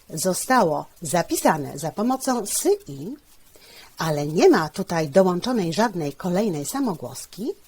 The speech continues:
gdyż jest bardzo wyraźnie słyszalne i. Posłuchajcie raz jeszcze. Siwy, siny, siniak,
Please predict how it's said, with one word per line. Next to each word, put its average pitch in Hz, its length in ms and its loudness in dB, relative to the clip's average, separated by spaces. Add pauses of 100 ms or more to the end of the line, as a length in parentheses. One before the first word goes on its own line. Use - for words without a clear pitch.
(460)
gdyż 175 540 0
jest 175 460 0
bardzo 170 800 2
wyraźnie 190 640 0
słyszalne 185 720 -2 (140)
i. 214 360 2 (300)
Posłuchajcie 175 580 -4
raz 440 200 0
jeszcze. 156 380 -4 (300)
Siwy, 160 920 0 (840)
siny, 175 880 2 (720)
siniak, 214 1000 2